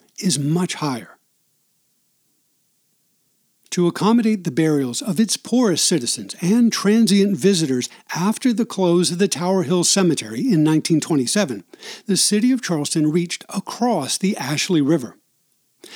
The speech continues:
Several months of negotiations concluded that July with the purchase of two acres then described as being, quote, "at Seven Mile on the Ashley River Road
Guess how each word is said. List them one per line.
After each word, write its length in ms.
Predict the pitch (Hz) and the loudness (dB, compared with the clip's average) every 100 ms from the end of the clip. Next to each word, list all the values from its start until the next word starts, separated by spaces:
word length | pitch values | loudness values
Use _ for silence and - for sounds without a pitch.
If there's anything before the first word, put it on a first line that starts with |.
| - | -14
Several 360 | - - 175 190 | -4 -2 2 2
months 280 | 165 156 - | 4 2 0
of 100 | 127 | -2
negotiations 840 | 135 117 151 - 139 131 117 110 | -2 0 0 2 0 0 -4 -6
concluded 640 | - 139 - 196 175 147 | -4 -4 0 0 0 -2
that 200 | 131 165 | -4 -4
July 400 | 175 151 131 110 - - - | -2 -2 -2 -6 -14 -20 -6
with 120 | 175 | -4
the 80 | 160 | -4
purchase 500 | - 185 196 208 175 | -4 -2 0 -2 -2
of 300 | - 175 - | -4 -6 -6
two 420 | - 208 247 262 - | -2 2 4 2 0
acres 420 | 190 175 175 160 - | -2 0 -2 -2 -6
then 320 | 151 151 202 | -4 0 2
described 560 | 202 - 170 143 131 - - - | 2 0 0 0 -4 -8 -16 -8
as 160 | 147 | -6
being, 380 | 110 180 165 147 | 0 2 2 2
quote, 360 | - 180 156 - - _ - | -2 -4 -4 -6 -20 _ -8
"at 280 | 165 - | -6 -2
Seven 480 | - - 208 208 180 | 0 2 2 4 2
Mile 400 | 127 117 92 - - | 2 -4 -14 -20 -4
on 140 | 170 | 0
the 120 | 180 214 | 2 2
Ashley 400 | 170 175 - 208 | 0 0 0 2
River 300 | 170 156 151 | 2 2 2
Road 380 | 165 147 98 | 2 0 -4